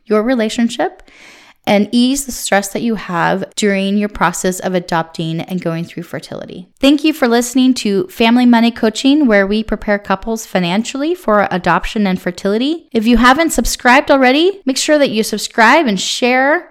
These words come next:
our podcast with others who are seeking to adopt or go through fertility. You can also visit family money coaching dot org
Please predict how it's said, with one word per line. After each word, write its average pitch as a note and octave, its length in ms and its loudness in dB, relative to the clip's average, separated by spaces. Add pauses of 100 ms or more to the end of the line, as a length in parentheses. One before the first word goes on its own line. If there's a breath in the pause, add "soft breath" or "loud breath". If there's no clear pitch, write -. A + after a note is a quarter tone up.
our A3 600 2
podcast A#3+ 580 -2
with G#3 160 -2
others A#3+ 460 0
who A3 160 -2
are F#3+ 100 0
seeking A3 460 -4
to - 160 -6
adopt F#3+ 580 0
or G#3 140 -4
go G3+ 180 0
through G#3 200 -8
fertility. F#3+ 760 -6
You B3+ 120 -2
can C4 100 4
also C#4+ 560 4
visit C4 560 0
family A#3+ 340 2
money A#3+ 240 4
coaching A#3 420 0
dot G#3 220 0
org A3+ 460 0